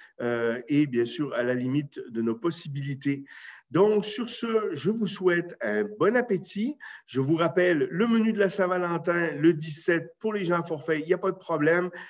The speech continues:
Si vous n'avez pas de forfait, dix-huit, dix-neuf, vingt, j'ai prolongé, euh, la durée du menu irlandais. Et en passant, je vous ai pas dit, mais le ragoût de viande, c'est agneau et bœuf dedans mélangé. Euh, très, très bon.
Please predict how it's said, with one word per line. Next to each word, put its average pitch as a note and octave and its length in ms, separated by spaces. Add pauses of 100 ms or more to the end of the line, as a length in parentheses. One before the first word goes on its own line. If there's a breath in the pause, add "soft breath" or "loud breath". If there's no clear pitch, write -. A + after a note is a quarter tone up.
Si - 180
vous C3 80
n'avez C#3 240
pas C4+ 180
de B3+ 60
forfait, G3 520
dix-huit, F3 340
dix-neuf, F3 380
vingt, D3 340 (240 loud breath)
j'ai A#2+ 160
prolongé, G3+ 920
euh, D3+ 80
la D3 140
durée F#3 500 (280 loud breath)
du D3+ 160
menu G3+ 400 (120)
irlandais. D#3 760 (240 loud breath)
Et D3 120
en E3+ 80
passant, G3 340
je F3 80
vous B2+ 160
ai C3 60
pas C3 140
dit, D#3+ 280 (280 loud breath)
mais C#3 140
le D3 80
ragoût F#3 320
de D#3 80
viande, F3 360
c'est C3+ 380
agneau A3 540
et D3 140
bœuf D3 320
dedans C3 320
mélangé. E3+ 840 (460 loud breath)
Euh, B2 400 (180)
très, E3+ 200
très C#3+ 220
bon. C3+ 220